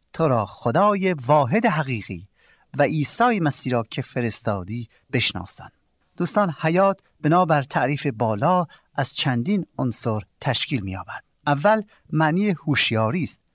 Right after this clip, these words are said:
معنی هوشیاری از آن استنباط می‌شود، زیرا هیچ گونه شناختی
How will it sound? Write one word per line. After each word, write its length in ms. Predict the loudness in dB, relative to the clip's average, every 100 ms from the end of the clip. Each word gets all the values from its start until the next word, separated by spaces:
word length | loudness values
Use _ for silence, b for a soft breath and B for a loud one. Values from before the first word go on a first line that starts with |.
| _ _ -2
معنی 240 | 2 2
هوشیاری 540 | 2 2 2 2 2 2
از 140 | 2
آن 120 | 0
استنباط 640 | -2 -4 0 2 4 2 0
می‌شود، 380 | -6 -8 -10 -8
زیرا 320 | 0 0 0 B B
هیچ 420 | 2 2 2 -2
گونه 260 | 0 2 2
شناختی 760 | 0 2 4 4 2 -2 -4